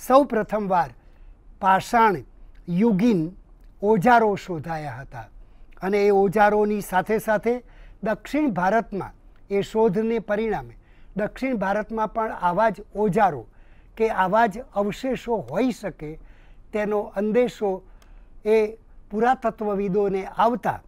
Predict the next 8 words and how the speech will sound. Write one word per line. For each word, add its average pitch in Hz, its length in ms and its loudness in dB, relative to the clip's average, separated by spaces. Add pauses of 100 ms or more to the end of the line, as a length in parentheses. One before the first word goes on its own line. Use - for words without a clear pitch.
(580)
બહુ 190 160 0
સ્વાભાવિક 220 640 4
રીતે 196 300 0
બીજે 185 360 2
પણ 156 260 -6 (420)
ઘણી 226 220 0
બધી 269 220 2
જગ્યાએ 180 560 -4